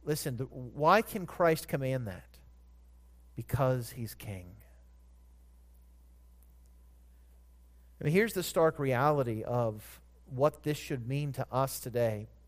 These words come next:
both if we are apart from Christ and those of us who are in Christ. If we are apart from Christ, if you're he-, hearing this sermon and you've never turned to Christ,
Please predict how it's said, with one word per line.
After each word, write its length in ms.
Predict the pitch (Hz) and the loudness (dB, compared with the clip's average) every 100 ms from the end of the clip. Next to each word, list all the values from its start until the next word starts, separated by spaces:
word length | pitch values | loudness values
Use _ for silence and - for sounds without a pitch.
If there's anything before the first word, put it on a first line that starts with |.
| - | -6
both 320 | 131 151 143 - | 0 0 0 -4
if 240 | 160 - | -6 -4
we 300 | 151 156 143 - - - - | 0 2 2 -2 -12 -20 0
are 180 | 147 143 | 4 4
apart 380 | 120 160 165 - | 4 4 4 2
from 140 | 190 | -6
Christ 420 | 180 185 185 185 | 0 2 2 2
and 120 | 156 139 | -2 0
those 200 | 151 147 | 0 0
of 100 | 143 | 0
us 160 | 135 | 0
who 120 | 156 | -2
are 80 | 139 | -4
in 280 | - 139 135 | -4 -6 -8
Christ. 420 | - 104 90 - - - - | -6 -8 -8 -16 -20 -20 -2
If 180 | 156 - | 0 4
we 100 | 175 | 6
are 120 | 147 | 6
apart 440 | 123 - 175 202 - | 6 4 8 8 6
from 200 | 190 180 | -8 0
Christ, 340 | 180 180 175 | 2 2 0
if 140 | 143 | -6
you're 200 | 139 117 135 170 | -4 -4 0 0
he-, 60 | |
hearing 340 | 156 196 196 185 | 2 0 0 -2
this 160 | 180 | -6
sermon 420 | - 185 175 175 170 - - | -2 0 0 -2 -6 -14 -6
and 160 | - 135 | -2 -2
you've 120 | 120 | 0
never 300 | 135 165 190 | 4 6 4
turned 320 | - 180 175 | 2 -2 -2
to 60 | 170 | -6
Christ, 560 | - 156 147 143 - | -4 2 4 2 -4